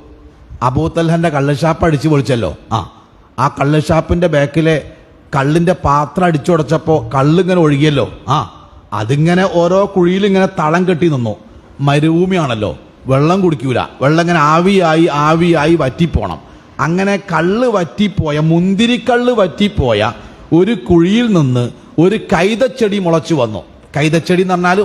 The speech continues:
ഒട്ടകം ഭക്ഷിക്കുന്ന ഒരു തരം മുള്ളുള്ള കൈതച്ചെടി, അത് അറേബ്യയിൽ മരുഭൂമിയിൽ ഉണ്ടാകുന്നതാണ്. ഈ സഹാബി പറയാണ്, അ-, അബൂത്തല്ലൻ്റെ കള്ള് ഷാപ്പിൽ നിന്ന് ഒഴുക്കി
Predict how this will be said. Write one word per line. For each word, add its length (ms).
ഒട്ടകം 420
ഭക്ഷിക്കുന്ന 600
ഒരു 120
തരം 260
മുള്ളുള്ള 440
കൈതച്ചെടി, 520
അത് 180
അറേബ്യയിൽ 380
മരുഭൂമിയിൽ 440
ഉണ്ടാകുന്നതാണ്. 460
ഈ 60
സഹാബി 300
പറയാണ്, 420
അ-, 240
അബൂത്തല്ലൻ്റെ 800
കള്ള് 260
ഷാപ്പിൽ 500
നിന്ന് 280
ഒഴുക്കി 380